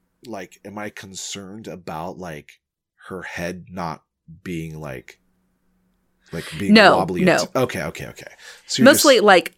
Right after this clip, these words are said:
Speaker 2: the drunk, uh, like a drunk stumble,
Speaker 1: Got it,
Speaker 2: kind of.
Speaker 1: got it.
Speaker 2: Mm-hmm.
Speaker 1: Okay. So I
Speaker 2: Yeah.
Speaker 1: will definitely start moving in that direction after Margarita, or who I assume is Margarita.
Speaker 2: Do you run,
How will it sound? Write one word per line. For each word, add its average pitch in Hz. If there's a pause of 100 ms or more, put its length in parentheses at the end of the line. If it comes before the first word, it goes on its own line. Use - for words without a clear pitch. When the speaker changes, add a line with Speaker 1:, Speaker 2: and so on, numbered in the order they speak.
(100)
Speaker 2:
the 208
drunk, 185
uh, 202
like 202
a 185
drunk 165
stumble, 147
Speaker 1:
Got 120
it, 85
Speaker 2:
kind -
of. -
Speaker 1:
got 98
it. 85
Speaker 2:
Mm-hmm. 156
Speaker 1:
Okay. 76 (280)
So -
I 113
Speaker 2:
Yeah. 123
Speaker 1:
will 107
definitely 101
start 92
moving 92
in 80
that 67
direction 64 (240)
after 67
Margarita, 58 (560)
or 69
who 120
I 80
assume 69
is 57
Margarita. 55 (440)
Speaker 2:
Do 202
you 185
run, 254